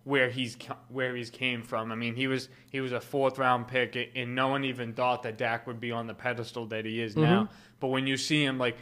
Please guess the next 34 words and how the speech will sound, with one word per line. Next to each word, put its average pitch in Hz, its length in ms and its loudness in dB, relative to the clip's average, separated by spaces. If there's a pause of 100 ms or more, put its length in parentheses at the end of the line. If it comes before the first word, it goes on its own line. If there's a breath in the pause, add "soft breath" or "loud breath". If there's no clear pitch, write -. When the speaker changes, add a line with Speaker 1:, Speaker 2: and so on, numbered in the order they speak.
(180 loud breath)
Speaker 1:
he's 147 200 2
calling 156 420 4
out 135 180 4
audibles, 127 640 4
he's 147 220 -2
po-, - 240 -6
he's 151 180 -2
pointing 151 480 -2
out 139 180 0
the 139 80 -2
mics 135 380 -2
on 131 180 0
defense. 135 460 -4
Like, 123 160 -2
that's 139 300 4
the 156 160 -6
stuff 139 360 0
that 139 80 -4
you 120 160 -6
wanna 123 320 -2
see. 127 400 -2
And 113 140 -4
Speaker 2:
Yeah. 214 140 -2 (260 soft breath)
Speaker 1:
Sunday, 147 580 6
I 123 60 0
mean, 120 220 -2
that 127 180 4
Minnesota 147 500 0
team 131 420 -4
is, 113 140 -6 (360)
is 123 160 -6
no 127 240 0
joke, 123 400 2
and 110 160 -6